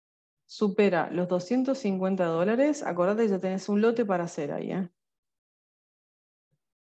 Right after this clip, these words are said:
En, en el apalancamiento que usamos nosotros, uno cuatrocientos. Ya tenés doscientos cincuenta para un lote para seguir cubriéndote. ¿Qué significa? Si te estás cubriendo con más de un lote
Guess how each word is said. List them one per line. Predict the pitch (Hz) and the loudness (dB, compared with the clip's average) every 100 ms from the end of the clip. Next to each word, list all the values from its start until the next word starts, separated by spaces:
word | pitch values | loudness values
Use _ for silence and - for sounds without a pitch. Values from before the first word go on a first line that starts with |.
| _ - | _ -14
En, | - 165 160 156 | -6 -4 -2 -4
en | 147 160 160 | -4 -4 -2
el | 156 | -2
apalancamiento | 156 160 165 165 185 196 | 0 2 2 0 2 2
que | 196 | 0
usamos | 175 185 180 | -2 -4 -4
nosotros, | 175 170 170 160 160 | -4 -2 -2 -2 -4
uno | 170 170 | -4 -4
cuatrocientos. | 165 160 156 - 139 147 - - _ _ _ _ _ _ _ _ | -4 -4 -8 -8 -10 -12 -18 -20 _ _ _ _ _ _ _ _
Ya | 185 | -2
tenés | 180 190 190 | 2 2 4
doscientos | 185 226 226 226 | 2 4 2 2
cincuenta | 202 190 196 202 202 | 0 2 2 2 0
para | 185 180 175 170 165 165 - | 0 -2 0 0 0 -2 -4
un | 180 | -2
lote | 185 190 196 | -2 0 0
para | 175 170 170 - | 0 -2 -4 -14
seguir | - - 170 170 | -6 0 2 2
cubriéndote. | 180 170 156 147 - - _ - - - - _ _ _ _ _ | 2 2 0 -4 -8 -14 _ -20 -20 -20 -20 _ _ _ _ _
¿Qué | - | 0
significa? | 240 247 208 185 165 170 | 4 6 6 4 4 0
Si | 180 | 0
te | 185 | 0
estás | 190 220 | 2 0
cubriendo | 240 233 226 226 226 | 2 4 4 4 2
con | 208 185 | 0 -2
más | 196 262 208 - | 0 0 -2 -6
de | 175 | -6
un | 175 170 | -2 0
lote | 160 170 214 277 | 0 0 -2 -2